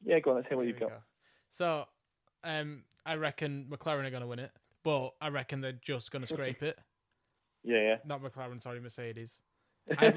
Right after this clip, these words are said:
Speaker 2: I looked at, I looked at my computer, and I've got the McLaren page up. Right, so I reckon
Speaker 1: <laughs>
Speaker 2: Mercedes are gonna win it, and Justin
Speaker 1: Yeah.
Speaker 2: so scrape it. Okay, I always do
Speaker 1: Mm-hmm.
Speaker 2: that. Um,
Speaker 1: What, you,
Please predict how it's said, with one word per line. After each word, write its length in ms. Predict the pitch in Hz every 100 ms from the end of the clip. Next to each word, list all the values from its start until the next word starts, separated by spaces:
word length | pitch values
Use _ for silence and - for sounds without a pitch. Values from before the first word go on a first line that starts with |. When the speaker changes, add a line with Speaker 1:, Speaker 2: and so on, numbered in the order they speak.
| -
Speaker 2:
I 60 | 190
looked 320 | 202 196 -
at, 120 | 175
I 100 | 175
looked 300 | 196 214 190
at 80 | 185
my 80 | 165
computer, 680 | 156 156 143 156 147 139 123 - _ _
and 180 | 156 151
I've 120 | 147
got 180 | 151 135
the 60 | 143
McLaren 460 | 139 143 143 139
page 260 | 139 131 127
up. 120 | 127 - _ _
Right, 180 | 156 147
so 120 | 170
I 60 | 165
reckon 320 | 170 170 175
Speaker 1:
<laughs> 100 | 165
Speaker 2:
Mercedes 500 | 170 208 202 208 190
are 40 | 196
gonna 280 | 185 175
win 140 | 165 151
it, 220 | 135 - - - 131
and 180 | - 160
Justin 240 | 143 160 123
Speaker 1:
Yeah. 120 | 117
Speaker 2:
so 200 | 117 147
scrape 420 | 135 143 127 117
it. 200 | 123 123 -
Okay, 200 | 127 123
I 140 | 147
always 220 | 208 196
do 100 | -
Speaker 1:
Mm-hmm. 140 | 127 127 127 - _ _ _
Speaker 2:
that. 240 | 147 147 147
Um, 100 | 139
Speaker 1:
What, 160 | 156
you, 100 | 160